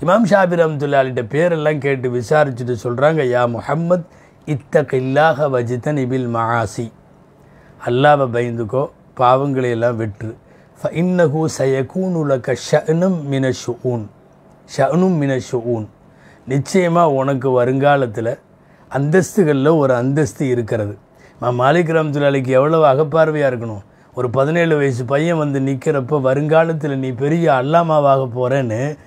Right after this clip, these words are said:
தீர்மானிக்கிற அந்த தீட்சண்யம், அந்த பார்வையினுடைய ஊடுருவல், அந்த உள்ளத்திலே உள்ளதை படித்து விடுகிற ஆற்றல். இமாம் மாலிக் ரஹ்மத்துல்லாஹி அலைஹி சொன்னாங்க, "ஃபஇன்னஹு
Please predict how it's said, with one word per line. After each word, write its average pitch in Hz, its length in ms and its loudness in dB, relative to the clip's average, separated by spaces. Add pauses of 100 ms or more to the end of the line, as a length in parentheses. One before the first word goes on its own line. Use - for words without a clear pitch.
(360)
தீர்மானிக்கிற 175 800 2
அந்த 127 280 0
தீட்சண்யம், 131 800 -2 (480)
அந்த 139 200 0
பார்வையினுடைய 151 920 2 (120)
ஊடுருவல், 143 560 -2 (420)
அந்த 139 240 0
உள்ளத்திலே 185 680 2
உள்ளதை 170 500 0
படித்து 180 420 0
விடுகிற 143 400 0
ஆற்றல். 131 480 0 (1400)
இமாம் 185 220 4
மாலிக் 170 300 4
ரஹ்மத்துல்லாஹி 139 400 0
அலைஹி 123 160 -2
சொன்னாங்க, 143 460 0
"ஃபஇன்னஹு 151 600 -2